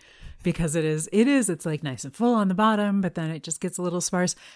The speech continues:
And then at the very top, it's just got, like, this little flourish, like a little, um, like the gesture that people do in flamenco, like, there's a little hand gesture. And it makes me think of some, like, the tree is, like, constantly like,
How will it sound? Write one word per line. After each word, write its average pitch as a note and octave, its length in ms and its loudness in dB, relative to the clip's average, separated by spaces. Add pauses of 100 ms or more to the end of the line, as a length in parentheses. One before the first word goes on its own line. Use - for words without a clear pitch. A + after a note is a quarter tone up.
And F#3 140 2
then F#3+ 140 4
at - 80 -8
the E3+ 100 0
very G#3 320 4
top, G#3+ 340 0
it's - 140 -6
just - 180 -6
got, G3 160 -4
like, E3+ 200 -4
this - 240 -8
little E3+ 240 -4
flourish, - 840 -4
like D#3+ 220 -4
a E3+ 40 -4
little, D#3+ 440 -2 (520)
um, D3 520 -2 (380)
like F3+ 240 -2
the D3+ 160 -2
gesture G#3 440 2
that D3+ 140 -6
people E3+ 240 -6
do D#3+ 60 -2
in D#3+ 140 -4
flamenco, E3 460 -6
like, C#3 180 -10
there's D#3 160 -10
a D#3+ 40 -10
little D3+ 200 -8
hand D#3 300 0
gesture. - 440 -6 (280)
And E3 140 -4
it E3 40 2
makes F3 240 -2
me E3+ 120 0
think E3 260 -6
of C#3+ 540 -10
some, D#3+ 400 -6
like, D#3 240 -8
the F3+ 80 -8
tree G3+ 320 2
is, D3 160 -6
like, - 280 -12
constantly F3+ 540 -4
like, F#3+ 240 -2